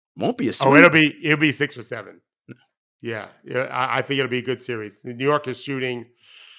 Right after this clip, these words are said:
Speaker 2: last ten. I think they're number two in the N B A in three-point shooting. That doesn't mean they'll continue it.
Speaker 1: Right.
Speaker 2: They're capable of it.
Speaker 1: Mm-hmm. Mm-hmm.
Speaker 2: And that changes who they are a lot.
Speaker 1: Yes.
Speaker 2: They're
Speaker 1: Yeah.
Speaker 2: not a great slashing team.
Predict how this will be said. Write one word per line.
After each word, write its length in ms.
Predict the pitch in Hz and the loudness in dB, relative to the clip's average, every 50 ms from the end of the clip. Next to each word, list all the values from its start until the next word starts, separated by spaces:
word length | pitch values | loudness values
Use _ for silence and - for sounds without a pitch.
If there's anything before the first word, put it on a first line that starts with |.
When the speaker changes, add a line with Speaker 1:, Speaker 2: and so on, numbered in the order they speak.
| - _ _ _ _ _ _ _ _ _ _ _ | -20 _ _ _ _ _ _ _ _ _ _ _
Speaker 2:
last 520 | - 135 160 170 190 196 185 190 - - - _ | -4 0 2 2 4 2 0 -2 -6 -16 -18 _
ten. 460 | - - - - 156 160 170 170 170 | -10 -10 -6 0 2 6 6 6 8
I 100 | 160 147 | 6 4
think 220 | 135 - 160 156 135 | 4 2 -2 -2 -2
they're 140 | - 151 143 | -2 0 0
number 260 | 143 147 143 143 139 | 2 0 0 0 -2
two 280 | 139 - - 147 147 | -4 -4 -4 -2 -2
in 60 | 147 139 | -2 -2
the 100 | 139 139 | -2 -2
N 100 | 139 135 | -2 -4
B 120 | 135 139 | -4 -4
A 40 | 135 | -4
in 40 | 123 | -6
three-point 440 | 120 123 135 123 - 120 127 120 110 | -6 -10 -12 -12 -10 -12 -12 -12 -8
shooting. 480 | - - 156 156 147 151 151 147 143 _ _ _ _ _ _ _ _ _ _ _ _ _ _ | -6 -4 -4 -2 -4 -4 -6 -8 -12 _ _ _ _ _ _ _ _ _ _ _ _ _ _
That 260 | - 113 120 127 127 - | -12 -10 -8 -6 -2 2
doesn't 300 | 160 160 139 139 139 139 | 2 2 2 2 0 2
mean 300 | 156 160 160 147 131 - | 4 2 2 2 -2 -4
they'll 180 | - 139 127 123 | -2 -2 -2 -2
continue 460 | 123 - 139 - 160 185 196 196 196 | 0 -2 0 4 4 6 8 8 8
it. 80 | 196 196 | 8 6
Speaker 1:
Right. 180 | 202 - 87 - _ _ _ _ _ | 4 2 0 -2 _ _ _ _ _
Speaker 2:
They're 120 | - 127 127 | -8 -6 -2
capable 340 | 127 185 220 214 196 175 170 | 2 4 4 4 4 4 4
of 100 | 165 160 | 4 4
it. 100 | 165 - - _ _ _ - | 0 -4 -8 _ _ _ -20
Speaker 1:
Mm-hmm. 180 | 87 87 98 110 | -20 -16 -14 -14
Mm-hmm. 420 | 127 123 _ _ _ _ - - | -14 -14 _ _ _ _ -8 -4
Speaker 2:
And 140 | 139 139 139 | 0 2 4
that 200 | 151 156 151 - | 4 4 4 2
changes 440 | - 165 160 156 143 131 135 127 120 | 2 2 2 2 2 0 -2 -4 -4
who 100 | - 131 | -4 -4
they 120 | 127 127 123 | -2 -2 -2
are 120 | 117 117 | -2 -2
a 60 | 113 | -2
lot. 220 | 110 113 107 98 82 | -4 -4 -6 -6 -6
Speaker 1:
Yes. 300 | 71 71 - - - _ _ _ _ _ | -8 -10 -12 -16 -20 _ _ _ _ _
Speaker 2:
They're 120 | - 113 | -10 -6
Speaker 1:
Yeah. 60 | - | -2
Speaker 2:
not 140 | 127 131 131 | -2 -2 -2
a 40 | 120 | -2
great 440 | 110 - 131 131 151 160 170 165 165 | -4 -4 0 4 4 6 4 4 0
slashing 500 | - - 151 147 139 135 - - 127 120 | -6 -4 0 0 0 0 0 -4 -10 -10
team. 420 | - - 123 120 117 113 110 110 | -8 -6 -4 -4 -4 -4 -6 -10